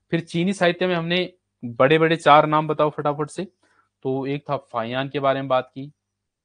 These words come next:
फाहियान के बारे में बात की, एक हमने सुंगयून के बारे में बात की, सुंगयून, एक हमने हेनसांग के बारे में बात की, हेनसांग, और एक हमने इत्सिंग, इत्सिंग के बारे में बात की।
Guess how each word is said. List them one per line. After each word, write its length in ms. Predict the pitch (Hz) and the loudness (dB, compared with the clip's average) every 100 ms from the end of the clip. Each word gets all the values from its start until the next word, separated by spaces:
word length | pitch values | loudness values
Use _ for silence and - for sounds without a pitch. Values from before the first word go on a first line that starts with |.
| _ _ _ _ _ _ _ _ _ _ _ - | _ _ _ _ _ _ _ _ _ _ _ -6
फाहियान 360 | 117 127 135 | -4 -4 -4
के 100 | 135 | -2
बारे 200 | 131 131 | 0 -2
में 60 | 135 | 0
बात 220 | 127 123 | -2 -2
की, 200 | - 147 _ _ _ _ 127 | -14 -14 _ _ _ _ -8
एक 180 | - | -6
हमने 180 | 139 143 | -6 -6
सुंगयून 600 | 131 - 131 135 139 147 | -8 -12 -8 -6 -4 -4
के 140 | 143 135 | -2 0
बारे 200 | 131 135 | 0 2
में 60 | |
बात 220 | 131 127 | 0 0
की, 280 | - 139 147 _ _ _ | -4 -16 -16 _ _ _
सुंगयून, 540 | - 123 127 135 147 147 _ _ - | -18 -12 -8 -6 -8 -12 _ _ -6
एक 220 | 139 143 | -4 -2
हमने 420 | 143 147 147 156 160 _ _ - | -4 -2 0 -2 -6 _ _ -12
हेनसांग 480 | 123 143 - 131 139 | -8 -6 -4 -4 -4
के 80 | 139 | 0
बारे 220 | 131 135 | 2 2
में 60 | |
बात 200 | 131 127 | 0 -2
की, 240 | - 131 147 _ _ _ _ _ _ | -4 -14 -14 _ _ _ _ _ _
हेनसांग, 480 | 123 135 127 127 139 - _ - | -12 -10 -4 -4 -6 -14 _ -10
और 120 | 110 | -6
एक 120 | 123 | -6
हमने 420 | 117 107 156 220 - _ _ 160 | -6 -4 -2 -2 -8 _ _ -8
इत्सिंग, 520 | 165 - 202 151 - _ _ _ _ _ _ _ _ _ _ _ | -8 -2 0 0 -4 _ _ _ _ _ _ _ _ _ _ _
इत्सिंग 420 | 147 147 - 156 143 | -10 -10 -8 -6 -4
के 100 | 117 | -2
बारे 180 | 101 | -4
में 80 | 101 | -6
बात 180 | 104 101 | -12 -14
की। 160 | - | -20